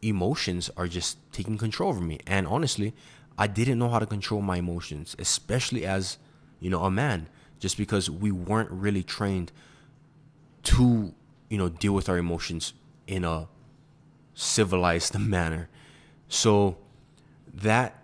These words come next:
unrecognizable person is just somebody that I really wanted to, you know, humble. So when I'd feel these emotions rising,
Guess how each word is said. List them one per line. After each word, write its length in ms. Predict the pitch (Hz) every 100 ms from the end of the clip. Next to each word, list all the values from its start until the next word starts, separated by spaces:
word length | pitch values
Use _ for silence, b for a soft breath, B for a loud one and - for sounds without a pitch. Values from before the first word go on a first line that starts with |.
| - - -
unrecognizable 1120 | 110 120 104 - 90 95 98 92 92 92 92
person 540 | - 95 95 107 101 - -
is 120 | 92
just 480 | 90 85 - - -
somebody 440 | - 95 92 90
that 140 | 90 85
I 40 |
really 320 | 85 85 92
wanted 340 | 92 87 87 82
to, 200 | 85 80 B B B B B B - -
you 120 | 101
know, 100 | 95
humble. 500 | 87 101 95 104 147 - - -
So 560 | - 110 101 98 95 - B B -
when 140 | 104
I'd 140 | 98 -
feel 280 | - 135
these 220 | 139 123 104
emotions 400 | 98 92 92 82
rising, 480 | 85 85 85 90